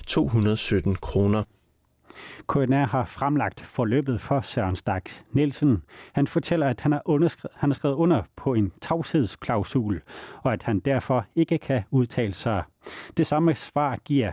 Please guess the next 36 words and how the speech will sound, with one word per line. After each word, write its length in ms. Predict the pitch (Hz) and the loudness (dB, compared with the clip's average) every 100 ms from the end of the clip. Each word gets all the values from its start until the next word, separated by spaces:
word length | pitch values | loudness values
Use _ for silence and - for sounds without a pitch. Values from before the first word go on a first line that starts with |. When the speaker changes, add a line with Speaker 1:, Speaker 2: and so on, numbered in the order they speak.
| - | -6
Speaker 2:
Palle 340 | - 113 101 78 - | -4 -2 -2 -2 -2
Jeremiasen, 580 | 117 139 175 131 160 131 | 2 2 2 0 0 2
borgmester 500 | 165 151 147 - 139 | 2 4 2 2 0
i 240 | 139 - | 0 -2
Avannaata 440 | 160 147 101 92 85 | 0 2 2 0 -2
Kommune. 600 | - 110 110 101 110 101 - - - - - - | 2 4 4 2 0 -2 -6 -20 -16 -16 -6 -2
Du 60 | |
kan 140 | - 151 | 0 2
læse 260 | 156 - | 2 2
mere 120 | 147 | 2
om 120 | 110 98 | 2 2
den 180 | 160 | 2
sag 260 | - 151 131 | 2 0 0
på 120 | 139 | 0
vores 240 | 139 143 - | 0 0 0
hjemmeside, 400 | 151 160 147 117 | 0 2 0 -2
K 120 | - | 0
N 160 | 98 | -2
R 120 | 85 85 | -2 -4
punktum 480 | 107 90 - 87 78 - | -4 -2 -2 -2 -2 0
G 240 | 110 - 151 | 0 0 0
L. 240 | 135 107 - - - - 123 | 2 0 -4 -20 -20 -4 -2
Jens 220 | 101 - | -2 -2
Betak 400 | 120 104 101 104 | -4 -2 -4 -4
havde 180 | - 151 - | -2 -2 0
undersøgt 520 | 113 87 104 - - | -2 -2 -6 -10 -14
historien. 540 | - - - 131 107 95 - _ _ _ _ _ _ - - - - - - | -4 -2 0 0 0 -2 -6 _ _ _ _ _ _ -20 -20 -20 -20 -20 -6
Og 120 | 123 117 | -2 0
så 100 | 135 | 0
skal 220 | - 147 | 2 2
vi 60 | |
til 180 | - 165 | 2 -2
kort 260 | - 170 156 - | 0 -2 -2 0
nyt 260 | 139 - - | 0 0 -2
om 300 | 123 90 82 | 0 0 0
Narsaq. 420 | 104 - - 139 | -2 -2 -2 -4